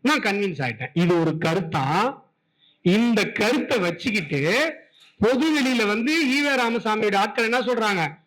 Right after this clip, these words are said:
"சார், சார், அவர் வந்து மலத்தோடு ஒப்பிட்டு பேசல, மலத்தோடு ஒப்பிட்டு பேசினேன்" என்று அவரே ஒத்துக்கொள்ளுகிறார் மேடையில். இதுதான் இவங்களுடைய தகுடு தத்துவம். நீங்க இவ்வளவு சொல்லுவீங்க சார்,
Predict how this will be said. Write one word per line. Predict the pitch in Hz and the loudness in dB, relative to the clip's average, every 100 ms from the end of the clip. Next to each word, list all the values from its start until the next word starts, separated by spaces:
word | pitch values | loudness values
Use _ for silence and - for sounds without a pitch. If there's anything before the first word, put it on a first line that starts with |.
| _ | _
"சார், | - 202 202 | 0 0 0
சார், | 220 220 | 0 0
அவர் | 208 190 | 0 -2
வந்து | 185 233 | -2 -2
மலத்தோடு | 185 190 190 196 180 | -2 -2 0 0 0
ஒப்பிட்டு | 156 170 | -2 -4
பேசல, | 160 160 156 135 127 | -2 -2 -2 -4 0
மலத்தோடு | 170 240 254 - 277 269 247 233 | 2 2 0 0 0 2 2 0
ஒப்பிட்டு | 185 226 196 208 | 0 -4 -2 -4
பேசினேன்" | 208 233 254 254 254 247 233 | -2 0 0 0 0 0 0
என்று | 214 208 208 320 - - - - | 0 -2 0 -2 -4 -14 -20 -2
அவரே | 160 214 269 330 349 370 339 | 2 2 2 2 2 2 0
ஒத்துக்கொள்ளுகிறார் | 330 311 247 226 180 147 135 | -2 -2 0 0 0 -2 -2
மேடையில். | 147 139 110 - - _ _ _ _ _ _ _ _ _ - | -4 -4 -6 -12 -20 _ _ _ _ _ _ _ _ _ 0
இதுதான் | 160 165 208 262 | 2 4 2 2
இவங்களுடைய | 247 202 170 147 143 127 143 - | 2 0 0 -2 -2 -4 -10 -4
தகுடு | 185 233 196 | -2 0 -2
தத்துவம். | 143 - - _ _ _ _ - - | -6 -12 -20 _ _ _ _ -6 0
நீங்க | 285 285 | 2 4
இவ்வளவு | 247 294 339 320 277 | 2 2 2 2 0
சொல்லுவீங்க | 240 302 349 285 196 | 0 0 2 0 0
சார், | 170 127 - | -2 -4 -10